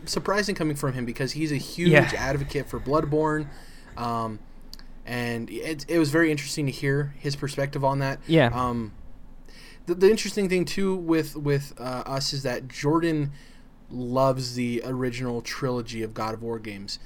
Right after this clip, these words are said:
Speaker 2: Okay.
Speaker 1: Um, he loves, um, mostly the, the gameplay.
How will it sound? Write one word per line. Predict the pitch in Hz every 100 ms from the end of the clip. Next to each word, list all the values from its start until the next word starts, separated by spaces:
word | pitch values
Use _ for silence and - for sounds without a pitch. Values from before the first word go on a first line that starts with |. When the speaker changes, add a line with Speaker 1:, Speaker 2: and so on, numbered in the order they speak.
| - -
Speaker 2:
Okay. | - 120
Speaker 1:
Um, | 120 117 110 - - - - - - - 147 -
he | 143 180
loves, | 175 165 143 160 -
um, | 143 139 147
mostly | 151 147 151
the, | 139 139 -
the | 147
gameplay. | 139 139 135 120 95